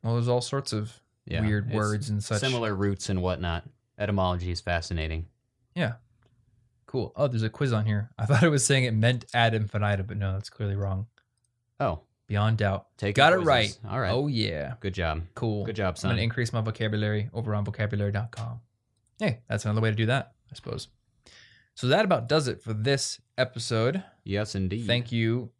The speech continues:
Speaker 1: to our lame superheroes for your questions. Uh, if you, dear listener, want to get your questions answered on the show, college info geek dot com slash community is where you can put those questions.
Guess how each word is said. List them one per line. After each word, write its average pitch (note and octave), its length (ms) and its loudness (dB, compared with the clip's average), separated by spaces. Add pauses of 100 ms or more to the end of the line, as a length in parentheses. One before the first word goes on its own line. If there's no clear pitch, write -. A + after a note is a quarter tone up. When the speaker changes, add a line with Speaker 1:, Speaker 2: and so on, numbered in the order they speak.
Speaker 1:
to B2+ 120 -4
our A2 100 2
lame G#2+ 260 0
superheroes A2 600 -2
for - 80 -6
your A2 80 -2
questions. A2+ 720 -2 (440)
Uh, G#2 240 2
if G#2 120 0
you, B2 100 4
dear B2 180 2
listener, A#2 380 -2
want A#2+ 160 -4
to - 60 -14
get - 100 -10
your - 140 -4
questions B2 420 -4
answered C3+ 340 -6
on C3 140 -2
the B2 60 -4
show, F#3+ 520 2 (300)
college B2 300 2
info A2 180 0
geek A2 240 -4
dot - 220 -4
com G#2 260 -2
slash G#2+ 400 -4
community A2 420 0
is G#2+ 240 -4
where G2 120 -4
you G2 100 -2
can G2+ 220 -4 (320)
put - 240 -12
those G2+ 200 -4
questions. - 640 -12